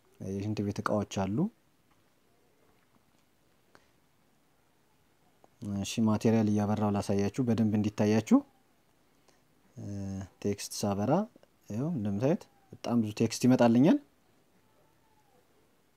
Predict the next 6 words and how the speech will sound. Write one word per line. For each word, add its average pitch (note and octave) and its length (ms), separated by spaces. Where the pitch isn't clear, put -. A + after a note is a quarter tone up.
ይሄ G#2+ 140
ፓወር G2+ 300
ኤሌክትሪኮቹ G2 680
ናቸው፣ G2 280
ስላልጠፉ F#2+ 600
ነው። C#3 140